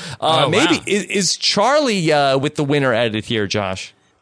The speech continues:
Speaker 2: I think that people are finally starting to appreciate the fact that Charlie writes all of his votes on his hand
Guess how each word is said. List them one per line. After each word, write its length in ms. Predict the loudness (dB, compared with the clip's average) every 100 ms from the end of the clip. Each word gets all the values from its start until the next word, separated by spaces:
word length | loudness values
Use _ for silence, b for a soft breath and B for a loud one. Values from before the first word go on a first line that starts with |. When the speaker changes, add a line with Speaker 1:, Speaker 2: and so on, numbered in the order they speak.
| -6
Speaker 2:
I 100 | -4
think 180 | -4 -4
that 120 | -4
people 240 | -6 -2
are 160 | 0 0
finally 460 | 0 0 0 -2 -2
starting 400 | 0 0 0 -2
to 120 | -4
appreciate 680 | -4 -4 -2 0 0 -2
the 80 | -4
fact 440 | -6 -2 -2 -4 -4
that 200 | -4 -2
Charlie 480 | -4 0 0 0 -2
writes 340 | -2 -2 -2
all 220 | -2 -2
of 80 | -2
his 140 | -4 -6
votes 340 | 0 0 0
on 120 | -4
his 180 | -4 -6
hand 520 | -4 -4 -2 -2 -4